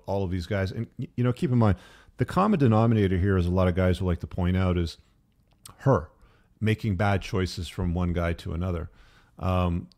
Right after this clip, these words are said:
I mean, if she can't choose the right man, then why is she in a position of influence to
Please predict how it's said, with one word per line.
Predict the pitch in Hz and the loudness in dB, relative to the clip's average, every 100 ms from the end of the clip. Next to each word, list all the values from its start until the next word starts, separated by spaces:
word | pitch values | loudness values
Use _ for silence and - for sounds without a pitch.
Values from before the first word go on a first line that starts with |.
| _ _ _ _ - | _ _ _ _ -6
I | |
mean, | 110 110 107 _ | 0 0 -2 _
if | 120 - - | -8 -8 -8
she | - - 180 | -8 -2 -2
can't | - 190 - | 2 0 0
choose | - - 135 131 110 | -6 0 2 2 0
the | 107 | -2
right | 104 104 82 | 0 -2 -2
man, | 98 101 78 82 120 _ _ _ _ _ 104 | -6 -6 -6 -10 -14 _ _ _ _ _ -2
then | 104 101 101 95 | 2 2 0 0
why | 110 127 | 0 2
is | 131 117 | 2 0
she | - 120 | 0 0
in | |
a | 110 | 0
position | 107 87 104 98 98 90 87 - - | -2 -2 0 -2 -2 -2 -2 -6 -6
of | 90 - | -8 -4
influence | 107 104 107 92 85 87 - _ _ _ _ - | -4 -4 -4 -2 -2 -6 -12 _ _ _ _ -6
to | 117 101 95 95 | 0 2 2 0